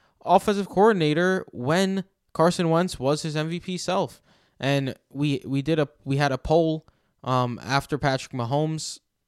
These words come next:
performance in the Super Bowl, where obviously Mahomes had a down game, and we said with Eric Fisher out and his beaten up offensive line, he was getting destroyed, and he just couldn't do anything about it. Does this make you change your mind about guys like Carson Wentz and Sam Darnold?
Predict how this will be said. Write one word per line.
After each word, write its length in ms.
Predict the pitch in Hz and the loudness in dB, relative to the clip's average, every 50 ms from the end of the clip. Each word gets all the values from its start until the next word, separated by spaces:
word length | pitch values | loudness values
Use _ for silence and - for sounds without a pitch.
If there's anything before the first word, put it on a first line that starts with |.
| _ _ _ _ _ _ _ - 147 156 156 143 - - | _ _ _ _ _ _ _ -2 -2 0 -2 -2 -4 -4
performance 720 | 165 151 - - 160 151 156 156 165 170 170 - - - - | -4 -2 -2 0 0 0 0 0 -2 -2 -4 -8 -12 -12 -6
in 220 | - 127 131 127 | -4 -4 -2 -2
the 140 | 127 127 120 | -2 -4 -2
Super 280 | - - 165 160 151 | -2 -2 -2 0 -2
Bowl, 320 | 135 120 123 113 123 131 131 | -2 0 2 2 2 2 2
where 280 | 123 120 117 113 113 - - _ _ _ _ _ _ - | 0 0 -2 -2 -4 -6 -12 _ _ _ _ _ _ -2
obviously 480 | - 117 139 135 143 143 - - 143 | 2 2 2 2 2 -2 -4 -6 -6
Mahomes 360 | 131 131 120 131 135 135 131 123 | -4 -4 -4 -2 -4 -4 -4 -4
had 120 | 135 123 | -2 -2
a 80 | 123 117 | -2 -2
down 300 | - 123 123 123 120 113 | -2 -2 -2 -4 -4 -4
game, 280 | - 139 151 156 143 | -2 -2 0 0 -2
and 80 | 131 123 | -2 -4
we 80 | 123 | -6
said 380 | 120 - 131 123 120 110 - - - _ _ _ | -4 -4 -2 -4 -4 -6 -10 -16 -20 _ _ _
with 300 | - - 123 123 120 82 | -12 -6 -4 -4 -4 -4
Eric 240 | 104 123 123 117 - | -4 -4 -4 -4 -2
Fisher 380 | - - 156 147 - 151 139 | 0 0 0 2 2 2 4
out 220 | 135 131 131 131 110 | 6 6 6 6 4
and 160 | 117 117 117 | 0 -4 -4
his 240 | 117 113 107 104 - _ _ _ _ _ _ _ _ - | -4 -6 -8 -10 -12 _ _ _ _ _ _ _ _ -4
beaten 260 | - 147 151 139 131 | -2 0 0 0 0
up 160 | 135 131 - | -2 0 2
offensive 540 | 135 131 131 127 - - 131 120 - 120 107 | 4 2 2 2 0 -2 -2 -2 -4 -6 -4
line, 320 | 120 127 131 135 139 135 127 | -2 0 0 2 0 0 -2
he 300 | 120 120 120 120 113 107 | -2 -2 -2 -2 -2 -4
was 200 | - 120 107 - | -4 -6 -6 -4
getting 300 | - 123 120 123 120 107 | -2 -2 -2 -2 -4 -4
destroyed, 600 | 110 113 - - - 156 165 185 180 165 160 143 | -6 -6 -8 -4 0 4 6 6 6 6 6 4
and 140 | 135 131 | 2 0
he 60 | 135 131 | -2 -2
just 180 | 127 123 - | -4 -6 -4
couldn't 240 | - 143 135 127 120 | -2 -2 -2 -2 -2
do 100 | 135 139 | -2 -2
anything 260 | 139 131 123 135 123 | -2 -2 -4 -4 -4
about 300 | 117 110 143 143 147 147 | 0 4 4 6 6 6
it. 180 | 131 127 117 _ _ _ _ _ _ _ _ - | 4 2 -2 _ _ _ _ _ _ _ _ -12
Does 120 | 131 120 | -8 -4
this 200 | 135 143 135 - | -4 -4 -2 -2
make 220 | 139 139 139 - - | -2 -2 -2 -2 0
you 240 | 139 131 127 123 | 0 0 0 -2
change 320 | 113 - - 139 135 131 123 | -2 -2 -2 -2 0 0 -2
your 100 | 131 117 | -2 -2
mind 320 | 120 127 143 156 151 147 | 0 2 2 2 2 2
about 240 | 135 127 123 123 117 | 0 0 0 0 0
guys 200 | - 123 123 123 | -2 -2 -2 -2
like 140 | 127 117 - | -4 -4 -4
Carson 360 | - 131 127 123 - 123 123 | -2 -2 -2 -2 -4 -6 -4
Wentz 220 | 123 131 131 - | -4 -4 -4 -6
and 100 | - 127 | -10 -10
Sam 280 | - - 131 123 123 123 | -8 -6 -4 -4 -4 -4
Darnold? 480 | 117 127 135 143 139 120 113 113 123 | -2 0 0 0 0 -2 -6 -8 -8